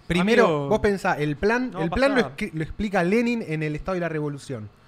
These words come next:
Speaker 1: El plan de los bolcheviques es, controlás toda la economía, nacionalizás todos los recursos, s-,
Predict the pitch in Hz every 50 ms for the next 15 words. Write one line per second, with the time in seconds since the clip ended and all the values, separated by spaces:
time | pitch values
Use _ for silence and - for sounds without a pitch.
0 | - - - - - - - - 127 135 - 202 220 226 214 202 170 156 170 165
1 | 165 151 165 170 170 - 185 202 233 202 208 170 - 147 123 - - - - -
2 | - 175 170 170 - 180 190 220 240 - - - - 254 254 247 226 208 180 180
3 | 180 175 175 180 208 226 240 247 254 269 - - - - - - - - 143 151
4 | - - 160 160 160 160 165 156 - 208 170 - - 233 233 226 226 202 190 180
5 | 175 - 220 233 226 - - 254 254 - - - - - - - - - _ _
6 | _ - - - -